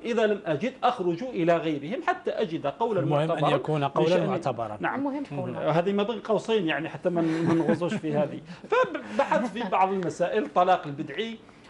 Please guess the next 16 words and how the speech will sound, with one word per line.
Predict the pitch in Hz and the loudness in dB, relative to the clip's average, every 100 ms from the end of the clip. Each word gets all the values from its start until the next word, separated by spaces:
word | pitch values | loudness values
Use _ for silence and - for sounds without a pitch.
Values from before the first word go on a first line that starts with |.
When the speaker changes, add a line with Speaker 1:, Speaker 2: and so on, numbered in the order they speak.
| - | -14
Speaker 1:
الطلاق | 131 175 175 170 - | -2 2 4 4 0
في، | 165 156 | -6 -6
في | 151 | -4
الحيض، | 143 - 196 220 214 214 170 151 | -8 -2 0 2 2 0 0 -2
الطلاق | 160 160 - 156 160 - | 0 -2 0 2 2 0
في | 160 | -4
طهر | 156 147 151 | 0 0 0
مسها | 143 139 147 135 143 | 0 -2 0 0 0
به، | 180 208 170 - | 0 0 0 4
قال: | 180 180 | 4 4
"لا، | 170 160 - - - - - - | -2 -4 -12 -20 -20 -20 -20 -14
م-، | 143 135 135 135 135 135 | -12 -10 -8 -6 -6 -2
يعني | 127 127 147 139 - 151 131 | -2 0 0 -2 -8 -18 -4
كل | 185 185 | -2 2
هالأمور | 151 156 156 165 190 - - - | 2 2 -2 -2 -4 -4 -14 -4
طبيعية، | 156 151 | 0 0